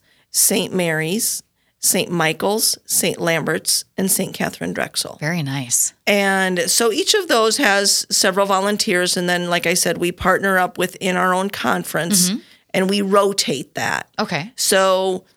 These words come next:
Speaker 1: one week you might ask for assistance and you might get Saint Michael's, and another week you'll ask and it might be
Speaker 2: Oh.
Speaker 1: Saint Mary's.
Speaker 2: I see.
Speaker 1: Yeah. So
Speaker 2: So
Speaker 1: it's
Speaker 2: that's
Speaker 1: not
Speaker 2: like when they, when they request assistance, you, it's not always the same parish,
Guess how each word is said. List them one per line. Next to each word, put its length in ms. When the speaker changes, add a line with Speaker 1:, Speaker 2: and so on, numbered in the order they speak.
Speaker 1:
one 260
week 280
you 100
might 360
ask 260
for 120
assistance 520
and 100
you 80
might 200
get 140
Saint 220
Michael's, 600
and 100
another 320
week 220
you'll 160
ask 400
and 100
it 100
might 400
be 160
Speaker 2:
Oh. 40
Speaker 1:
Saint 400
Mary's. 580
Speaker 2:
I 120
see. 340
Speaker 1:
Yeah. 200
So 220
Speaker 2:
So 60
Speaker 1:
it's 100
Speaker 2:
that's 140
Speaker 1:
not 80
Speaker 2:
like 140
when 200
they, 180
when 180
they 160
request 420
assistance, 560
you, 560
it's 160
not 140
always 220
the 40
same 240
parish, 500